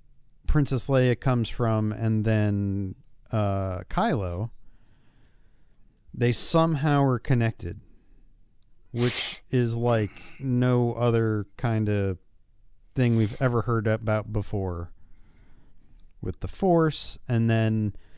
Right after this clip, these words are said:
Leia is now her Jedi Master. And she's training Rey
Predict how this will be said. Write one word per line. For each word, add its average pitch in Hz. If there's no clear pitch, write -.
Leia 147
is 131
now 127
her 120
Jedi 120
Master. 151
And 117
she's 170
training 160
Rey 156